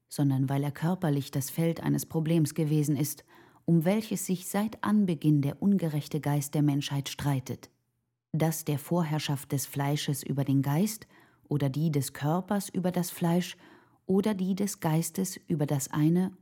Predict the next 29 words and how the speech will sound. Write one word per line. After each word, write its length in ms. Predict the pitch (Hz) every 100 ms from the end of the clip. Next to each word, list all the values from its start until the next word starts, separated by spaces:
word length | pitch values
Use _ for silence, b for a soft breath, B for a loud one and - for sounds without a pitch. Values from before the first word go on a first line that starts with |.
| -
und 220 | 185 151
das 200 | 135 -
andere. 420 | 135 131 131 113 - _ _ _ _ _ _ -
Und 240 | 180 170
wo 200 | 185 247
ist 260 | - 196 -
in 220 | 185 180
diesem 360 | 220 233 220 190
Delirium 640 | 185 180 170 143 139 139
der 140 | 143
Platz 400 | 139 - 175 -
des 220 | - 139 151
menschlichen 520 | 147 147 156 143 -
Ich? 300 | 185 - _ _ _ _ _ _ _ -
Van 180 | 208
Gogh 240 | 214 233 -
suchte 380 | - 214 - 196
das 240 | 180 180
Seine 340 | 180 185 175 147
sein 220 | 156 151
ganzes 400 | 160 170 170 -
Leben 360 | 165 180 156
lang 240 | 143 139 139
mit 200 | 139 -
einer 220 | 143 139
seltsamen 540 | 139 151 165 151 147
Energie 540 | - 143 143 139 175 180
und 240 | 151 147
Entschlossenheit, 800 | 151 - 185 170 170 147 151